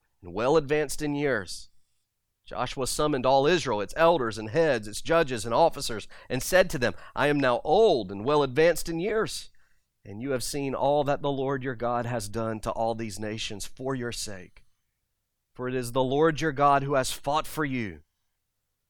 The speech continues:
Behold, I've allotted to you as an inheritance for your tribes those nations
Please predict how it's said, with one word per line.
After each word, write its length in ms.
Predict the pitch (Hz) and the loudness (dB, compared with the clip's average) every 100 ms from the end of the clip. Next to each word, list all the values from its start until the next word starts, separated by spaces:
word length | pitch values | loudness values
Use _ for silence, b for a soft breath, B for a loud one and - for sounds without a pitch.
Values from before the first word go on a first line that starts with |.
| _ - | _ -10
Behold, 400 | 117 139 165 147 | -2 2 4 4
I've 160 | 135 | 4
allotted 480 | 135 135 147 156 139 | 4 4 4 4 0
to 120 | 143 | -4
you 140 | 131 117 | -2 0
as 140 | 110 | 0
an 80 | 135 | -2
inheritance 640 | 135 139 156 156 127 113 | -2 0 2 2 2 -4
for 140 | - 139 | -6 -4
your 140 | 143 | -4
tribes 500 | - 151 151 123 95 | 0 4 4 4 0
those 260 | 123 131 139 | -4 -4 0
nations 640 | 156 185 - 90 104 - | 0 0 -2 -8 -10 -12